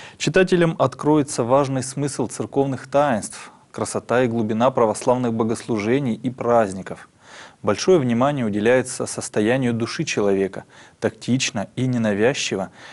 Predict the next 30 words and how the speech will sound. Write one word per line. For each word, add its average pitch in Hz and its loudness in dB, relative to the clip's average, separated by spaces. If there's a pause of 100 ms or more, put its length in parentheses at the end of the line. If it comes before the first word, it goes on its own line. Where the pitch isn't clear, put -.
(120)
беседы 160 2
учат 135 -2
бороться 110 0
со 120 -4
страстями, 104 -2 (300)
укрепляться 117 0
в 120 0
добродетелях, 113 0
направляя 120 2
читателя 120 -2
на 104 -2
путь, - -4 (200)
ведущий 117 0
в 107 -2
жизнь 107 -2
вечную. 98 -2 (380)
Открывает 143 2
книгу 160 2
«Беседа 139 2
на 135 4
Рождество 135 0
Христово», 98 -4 (140)
которая 160 2
называется 127 2
«Для 113 0
чего 143 -2
Бог 110 0
пришёл 110 -2
на 113 0
землю?». 101 -4